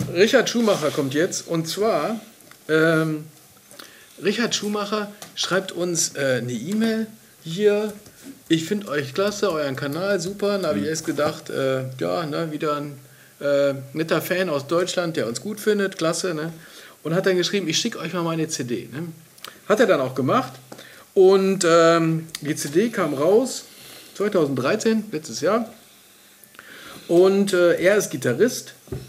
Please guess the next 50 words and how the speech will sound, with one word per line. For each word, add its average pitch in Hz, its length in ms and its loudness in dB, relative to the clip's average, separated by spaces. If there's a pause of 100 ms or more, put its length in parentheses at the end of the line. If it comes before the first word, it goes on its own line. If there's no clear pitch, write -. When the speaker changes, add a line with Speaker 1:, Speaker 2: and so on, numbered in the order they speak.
(380)
Speaker 1:
äh, 151 1040 -2
und 131 160 -4
hat 185 120 -6
hier - 280 2
auch 165 200 -10
wieder 165 180 2
das 139 280 -4
Who 202 140 -2
is 175 160 -4
Who 170 260 -6 (360)
auf 135 160 -8
seiner 139 220 -2
Platte 151 240 -4
versammelt. 101 360 -6
Speaker 2:
Ja. 101 200 0 (260)
Speaker 1:
Ne? 139 160 -4 (400)
Also, 131 720 -2
ähm, 123 440 -2 (260)
da 127 140 -6
sind 156 180 -4
jetzt 156 160 0
hier 151 280 2
die 135 120 -6
großen 143 340 -4
Namen 165 260 0
wieder 160 180 0
dabei. 147 340 0
Bill 147 200 0
Evans, 160 520 -4 (340)
ich 131 120 -10
glaube, 143 200 2
seine 147 320 2
E-Mail 160 400 -2
war 143 120 -4
dann 143 160 -2
auch 131 160 -4
netterweise 143 640 0
genau 131 200 -4
zu 131 120 -12
dem 127 180 -4
Zeitpunkt, 143 280 -2
als 120 180 -8
wir 143 60 0
Speaker 2:
Zug 147 180 4
Speaker 1:
Bill 87 160 2
Speaker 2:
nehmen 85 120 0
auf 85 60 4
Speaker 1:
Evans, 90 160 2
Speaker 2:
unsere 87 260 0
Bill 80 100 4